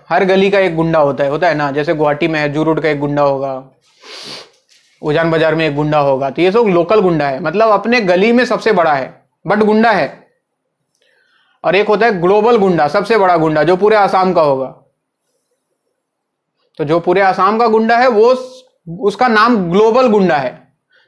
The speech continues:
तो वैसे ही यहाँ पे आएगा बच्चों, जो सबसे बड़ा है उसको ग्लोबल मैक्सिमा, ग्लोबल मिनिमा बोलेंगे, जो सबसे बड़ा, सबसे छोटा।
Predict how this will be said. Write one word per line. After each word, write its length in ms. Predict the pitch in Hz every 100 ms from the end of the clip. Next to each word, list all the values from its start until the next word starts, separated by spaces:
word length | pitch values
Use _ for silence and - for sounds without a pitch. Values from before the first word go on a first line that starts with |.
| -
तो 60 |
वैसे 260 | 175 208 269
ही 80 | 254
यहाँ 200 | 208 233
पे 100 | 220
आएगा 260 | 165 156
बच्चों, 280 | 147 147 151
जो 140 | 143 196
सबसे 340 | 202 196 269
बड़ा 240 | 240 240
है 100 | 240
उसको 200 | 247 247
ग्लोबल 480 | 220 185 196 208 269
मैक्सिमा, 500 | 254 247 - 247 247
ग्लोबल 380 | 208 214 214 220
मिनिमा 300 | 202 196 180
बोलेंगे, 380 | 160 151 147 143
जो 120 | 156
सबसे 300 | 196 190 220
बड़ा, 180 | 196 180
सबसे 280 | 165 180 160
छोटा। 460 | 143 131 123 _